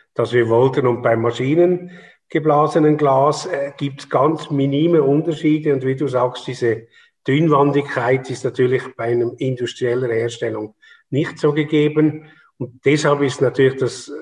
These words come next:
sogenannte Goldglas auch für mich das Nonplusultra. Und ein Weinglas ist immer dann gut, wenn man es gar nicht bemerkt.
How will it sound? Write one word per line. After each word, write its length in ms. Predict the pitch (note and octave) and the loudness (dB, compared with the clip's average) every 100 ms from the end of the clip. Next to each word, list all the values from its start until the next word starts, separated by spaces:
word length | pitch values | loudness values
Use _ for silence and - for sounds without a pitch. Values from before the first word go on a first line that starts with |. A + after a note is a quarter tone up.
| C#3+ | -10
sogenannte 640 | - A#2+ B2+ A#2+ A2+ A2+ A#2+ | -4 -2 0 2 0 0 -2
Goldglas 800 | A#2+ B2 C#3 C3+ A#2 A#2+ - - _ - | 2 2 2 0 2 0 -4 -16 _ -8
auch 200 | A#2+ A#2+ | -4 -4
für 180 | - A#2+ | -4 -4
mich 240 | B2 C3 - | -4 -6 -8
das 180 | A#2+ A2+ | -10 -4
Nonplusultra. 1600 | A2+ A#2+ C3 C3 - - _ - A#2+ A#2+ - C3+ C#3 D#3+ - C3+ | 0 0 -2 -8 -20 -20 _ -2 -2 -4 -6 -2 0 0 0 2
Und 320 | A#2 A#2 - - _ _ _ | 2 0 -6 -16 _ _ _
ein 160 | - A#2+ | -6 -4
Weinglas 480 | B2 D3 D#3 C3+ B2+ | 0 2 2 2 0
ist 240 | B2+ - | -6 -6
immer 220 | C#3 D#3 | -4 0
dann 260 | D3 B2 C#3 | 0 2 0
gut, 300 | C3+ C3+ C3+ | 0 -2 -2
wenn 120 | C3 | -2
man 120 | A#2+ | 0
es 180 | A#2 A2 | 0 -2
gar 180 | - A2 | -2 0
nicht 200 | A2+ G#2+ | 0 -2
bemerkt. 640 | - F#2+ F#2 G2 - _ | -6 -6 -6 -10 -18 _